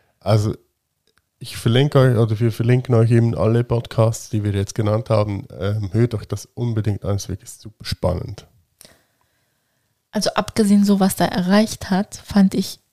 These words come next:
Speaker 2: das, wo ich mitgehört habe, oder das, was ich mitbekommen habe von dir,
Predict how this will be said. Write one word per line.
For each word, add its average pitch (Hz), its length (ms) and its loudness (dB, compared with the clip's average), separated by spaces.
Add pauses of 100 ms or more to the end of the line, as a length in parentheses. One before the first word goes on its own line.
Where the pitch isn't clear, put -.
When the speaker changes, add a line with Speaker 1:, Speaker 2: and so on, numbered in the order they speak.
(140)
Speaker 2:
das, 208 340 4
wo 196 160 2
ich - 180 0
mitgehört 185 640 4
habe, 185 500 6
oder 180 220 4
das, 180 240 0
was 175 140 -2
ich 170 100 -2
mitbekommen 175 500 0
habe 175 160 2
von 170 240 2
dir, 185 220 2